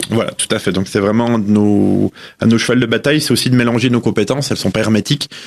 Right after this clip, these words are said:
L'idée de faire à la fois du vélo et du patrimoine, euh, ça nous tenait vraiment à cœur. Et enfin, la dernière compétence, donc c'est le programme Leader,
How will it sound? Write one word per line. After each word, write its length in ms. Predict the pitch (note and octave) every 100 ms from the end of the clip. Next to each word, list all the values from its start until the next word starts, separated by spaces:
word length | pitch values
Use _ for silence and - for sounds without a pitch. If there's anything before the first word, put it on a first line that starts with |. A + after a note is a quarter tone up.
| - -
L'idée 220 | G#2 A#2
de 60 |
faire 120 | - G#2
à 60 |
la 80 | A2+
fois 180 | A2+ B2
du 100 | G#2+
vélo 260 | A#2 A#2+ B2
et 100 | A#2+
du 100 | G#2+
patrimoine, 720 | G2+ G2+ - G#2+ A#2+ B2+ B2 -
euh, 220 | G#2+ G2+
ça 140 | - G#2
nous 100 | G2+
tenait 180 | A2
vraiment 220 | G#2 G#2+ A2
à 80 |
cœur. 300 | G2+ F#2+ - - - - - _
Et 60 | A#2
enfin, 180 | G#2+ D3
la 80 | B2+
dernière 300 | B2 A#2+ B2+
compétence, 480 | A#2 A2+ C3+ D3+
donc 160 | B2+ G#2
c'est 100 | A#2
le 40 |
programme 280 | - A2+ A2+
Leader, 420 | G#2+ G#2+ C#3 -